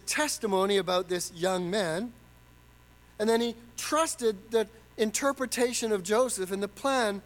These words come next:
that Joseph had. That was all that he had to go on, and yet he entrusted his whole kingdom to the sovereign plan of God.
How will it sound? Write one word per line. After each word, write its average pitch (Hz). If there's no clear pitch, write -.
that 214
Joseph 208
had. 294
That 294
was 269
all 370
that 330
he 302
had 285
to 277
go 277
on, 214
and 202
yet 214
he 214
entrusted 220
his 190
whole 247
kingdom 180
to 170
the 165
sovereign 170
plan 147
of 135
God. 135